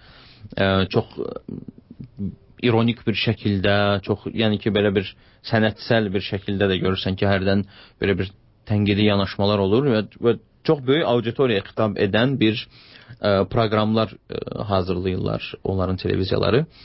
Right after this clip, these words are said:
Ə, yəni, təbii ki, bu, ə, bizim hökumətin əlinə arqument verə bilər ki, hə, görürsüz, biz deyirdik də, yəni, belə radikal dəyişikliklər eləmək olmaz və s.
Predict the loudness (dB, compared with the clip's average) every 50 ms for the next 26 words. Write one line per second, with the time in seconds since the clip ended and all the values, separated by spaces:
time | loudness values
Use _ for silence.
0 | -20 -20 -20 -20 -20 -20 -20 -20 -20 -14 -4 0 0 2 2 2 0 0 0 0
1 | 0 0 -2 -4 -4 -8 _ _ _ _ _ _ _ _ _ _ _ _ _ _
2 | -2 -2 0 0 -2 -6 -8 _ _ _ _ _ _ _ _ -20 _ _ _ _
3 | _ _ _ _ -8 0 0 0 0 0 -2 -2 -4 -2 2 2 4 4 4 2
4 | 0 -2 -2 0 0 0 0 0 -2 0 0 0 0 0 0 0 0 2 2 2
5 | 2 2 2 2 2 0 0 0 0 -2 -2 -2 -2 -2 -2 -2 0 0 0 0
6 | -2 0 -2 0 0 2 2 2 4 2 2 2 0 -2 -2 -2 -2 -2 0 0
7 | 0 0 0 -2 -4 0 0 0 2 0 0 0 2 2 4 4 2 2 0 0
8 | -2 -2 -2 -2 0 0 2 2 2 0 0 0 -2 -2 0 0 2 2 2 2
9 | 2 0 0 2 2 2 0 2 2 2 2 2 2 0 -2 -4 -6 -4 -2 0
10 | 0